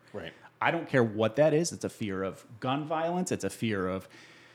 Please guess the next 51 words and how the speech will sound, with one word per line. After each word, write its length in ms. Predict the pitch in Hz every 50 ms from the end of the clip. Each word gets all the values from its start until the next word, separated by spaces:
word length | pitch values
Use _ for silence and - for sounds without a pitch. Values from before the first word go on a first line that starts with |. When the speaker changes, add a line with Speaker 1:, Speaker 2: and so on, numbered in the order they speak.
| - - - - - _ _ _ _ -
Speaker 2:
another 320 | 107 98 101 117 98 64 -
country. 640 | - - - 190 202 196 - - 220 214 214 208
It's 140 | 151 - -
a 40 | 107
Speaker 1:
Right. 120 | 87 82
Speaker 2:
fear 260 | 131 127 127 123 113 113
of 300 | - 110 113 104 107 110
whatever 460 | 104 110 117 101 110 123 143 147 123
it 80 | 123 135
is. 440 | 160 147 - 76 90 - - - -
Speaker 1:
Right. 180 | 80 - 80 90 104 101
Speaker 2:
That's 380 | 120 113 120 131 131 - - -
the 220 | - 127 117 117 -
ultimate 420 | - 110 127 127 - 160 156 - -
way 220 | 117 104 98 107
to 80 | 107 107
control 400 | - - 113 - - 80 64 69
a 60 | 104
con-, 180 | - - - - - - - -
control 340 | - 123 - - 107 104 98
a 60 | 104
group 280 | 107 - - 117 117 -
of 140 | 101 - -
people 300 | - 113 101 - 78 73
is, 120 | 78 -
is 200 | - 104 110 -
governed 320 | - - 110 101 - 98 87
by 140 | 69 71
fear, 340 | - - - - - - - - - -
Speaker 1:
Right. 200 | - 98 87 90 - -
Speaker 2:
no 100 | - 113
matter 160 | 110 98 - -
what 180 | - - - -
that 120 | - -
is. 200 | - - - - - - - - - - _ _ -
Um, 560 | 117 113 107 104 98 92 92 90 80 69 - - _ _ _ _ _ _ _ _ - - -
but 160 | 170 160 160
yeah, 160 | 170 214 - -
it, 140 | - 135 -
there's, 220 | 160 180 190 180
there's 200 | - 190 196 196
so 180 | - - - 180
much 220 | 180 170 143 -
we 80 | - 135
can 100 | - 117
talk 280 | 92 - 135 160 156 -
about 180 | - 98 -
when 80 | - 101
it 100 | - -
comes 220 | - 98 - -
to, 240 | - - 50 50 110